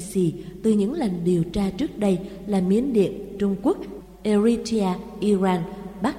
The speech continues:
Triều Tiên, Ả Rập Saudi, Sudan và Uzbekistan. Nhưng ngoài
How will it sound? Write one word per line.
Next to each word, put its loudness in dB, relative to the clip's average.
Triều 2
Tiên, 0
Ả -2
Rập -2
Saudi, 0
Sudan 0
và -2
Uzbekistan. -2
Nhưng 0
ngoài 2